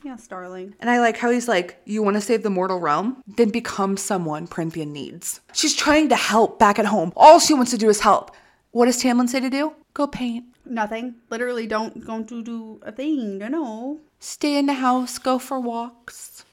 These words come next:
Speaker 1: Supervised walks.
Speaker 2: Yeah. There is no way in hell I could just sit at home indefinitely without a point.
Speaker 1: I would be so depressed so fast.
Speaker 2: Right?
Speaker 1: Very, very sad. Very, very fast.
Speaker 2: And she is.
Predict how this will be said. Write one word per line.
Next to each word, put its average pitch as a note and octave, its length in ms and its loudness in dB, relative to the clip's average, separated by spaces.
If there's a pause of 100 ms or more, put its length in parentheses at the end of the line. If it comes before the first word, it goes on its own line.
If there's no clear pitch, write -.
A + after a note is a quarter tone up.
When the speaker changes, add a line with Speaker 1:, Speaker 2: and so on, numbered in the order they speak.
Speaker 1:
Supervised A#3 1000 -6
walks. A3+ 640 -10 (140)
Speaker 2:
Yeah. B3 380 10 (280)
There A4 180 4
is A3+ 140 2
no A#3 320 4
way C4 240 2
in A#3 80 0
hell G3+ 400 -2
I G3 100 0
could A#3+ 160 -6
just A3+ 240 -8
sit - 540 -6
at G#3+ 160 -6
home E3 460 -14 (120)
indefinitely F3+ 1000 -12
without F#3+ 320 -2
a E3+ 40 -6
point. - 640 -16 (200)
Speaker 1:
I G#3 80 -10
would G#3+ 120 -10
be A#3+ 100 -12
so F#3+ 240 -10
depressed F3+ 380 -12
so F3 160 -12
fast. E3+ 420 -16 (100)
Speaker 2:
Right? - 680 -6 (160)
Speaker 1:
Very, A#3+ 320 -8
very G#3 320 -10
sad. F3 440 -12
Very, G#3 300 -12
very E3+ 300 -14
fast. - 580 -18 (180)
Speaker 2:
And F4 180 10
she A#3+ 340 6
is. F#4+ 600 6